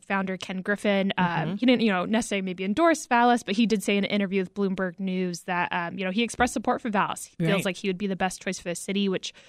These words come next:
Speaker 1: I think speaks to a lot of the, the business support and business community,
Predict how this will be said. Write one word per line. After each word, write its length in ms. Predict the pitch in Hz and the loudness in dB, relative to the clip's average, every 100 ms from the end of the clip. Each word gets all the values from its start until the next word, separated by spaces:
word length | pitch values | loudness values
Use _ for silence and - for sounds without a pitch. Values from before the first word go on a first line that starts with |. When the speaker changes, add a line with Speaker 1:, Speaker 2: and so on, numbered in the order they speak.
| - - | -8 -2
Speaker 1:
I 80 | |
think 400 | 202 - - 202 | -2 -2 -2 -2
speaks 320 | - - 190 - | -4 -8 -10 -6
to 100 | 196 | -4
a 40 | |
lot 220 | 180 175 175 | -2 -2 -4
of 140 | 170 | -6
the, 180 | 180 170 | -12 -8
the 140 | 190 | -6
business 360 | 185 180 208 202 | -4 -4 -2 -2
support 580 | - 220 233 226 226 - | -2 -2 0 2 2 0
and 220 | 185 180 | -4 -6
business 280 | 185 202 196 | -6 -6 -6
community, 680 | - 202 196 196 196 190 | -4 -2 0 0 -2 -2